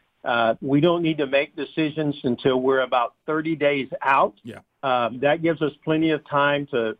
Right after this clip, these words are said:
Speaker 1: to accommodate. And I think, you know, the response that people are saying,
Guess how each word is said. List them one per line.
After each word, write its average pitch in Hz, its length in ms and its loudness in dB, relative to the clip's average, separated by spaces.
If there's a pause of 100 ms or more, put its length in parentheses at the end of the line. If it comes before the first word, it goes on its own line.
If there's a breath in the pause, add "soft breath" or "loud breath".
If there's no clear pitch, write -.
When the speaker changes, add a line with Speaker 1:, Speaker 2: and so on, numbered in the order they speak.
(100)
Speaker 1:
to 110 380 -2
accommodate. 139 720 0 (300 soft breath)
And 127 120 0
I 165 180 2
think, 165 420 -4
you 143 180 -2
know, 143 160 2
the 127 100 -10
response 175 460 -2
that 143 100 -14
people 147 300 -2
are 135 100 0
saying, 131 560 -2